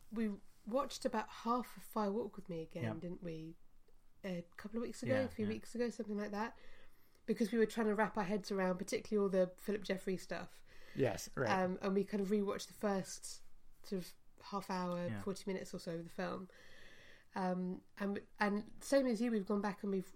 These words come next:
Speaker 1: rewatched scenes trying to find connections and figure things out. I think we watched part of the season two finale again.
Speaker 2: Yeah.
Speaker 1: Um, some of the stuff in the Red Room. But it's, it has felt like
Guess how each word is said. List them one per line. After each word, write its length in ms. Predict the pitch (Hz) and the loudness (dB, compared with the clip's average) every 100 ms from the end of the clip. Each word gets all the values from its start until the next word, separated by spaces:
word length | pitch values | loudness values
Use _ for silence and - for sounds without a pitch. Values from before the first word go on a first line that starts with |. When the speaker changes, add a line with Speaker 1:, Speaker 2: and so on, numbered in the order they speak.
| 208 | 0
Speaker 1:
rewatched 380 | 208 196 - | 0 0 -4
scenes 560 | - - 226 202 185 - | -4 2 4 4 2 -2
trying 460 | - 208 196 196 190 | -4 0 2 2 0
to 380 | - 185 180 180 - - - - - - - - | -2 -2 -2 -4 -10 -14 -16 -18 -16 -14 -14 -10
find 360 | - 214 208 | 4 6 6
connections 540 | 202 202 - - 196 185 | 2 0 0 -2 -2 0
and 140 | 185 | -2
figure 220 | 208 196 | -2 -2
things 260 | 196 180 165 | 0 -2 -2
out. 180 | 180 180 | -4 -4
I 40 | |
think 160 | 190 - | -6 -4
we 80 | 190 | -2
watched 400 | 185 202 - - | -2 -2 -4 -12
part 360 | - 196 175 - | -8 -6 -6 -6
of 140 | 175 | -6
the 160 | 185 180 - | -4 -4 -6
season 300 | - 190 190 | -6 -4 -2
two 160 | 196 180 | -4 -4
finale 460 | 190 175 175 170 | -4 -2 -2 -4
again. 400 | 165 175 175 101 87 - - - - - | -6 -6 -4 -6 -8 -16 -20 -20 -20 -8
Speaker 2:
Yeah. 180 | 190 170 | -4 -2
Speaker 1:
Um, 300 | 170 165 165 - - - - 185 | -2 -4 -6 -10 -20 -20 -10 -6
some 160 | 202 | -2
of 40 | 185 | -2
the 60 | |
stuff 240 | 185 196 196 | 0 -2 0
in 60 | |
the 80 | 185 | 0
Red 260 | 185 185 180 | 2 0 0
Room. 220 | - 202 - - - - - - - - - | -4 -6 -14 -20 -20 -20 -20 -18 -18 -18 2
But 160 | 208 - | 4 4
it's, 340 | - - - - - - | 2 0 -10 -12 -18 -2
it 200 | 233 208 | -2 0
has 220 | 226 - | 0 0
felt 500 | - 269 269 214 - | 4 6 6 4 0
like 580 | 220 220 208 202 - | 4 6 4 2 -6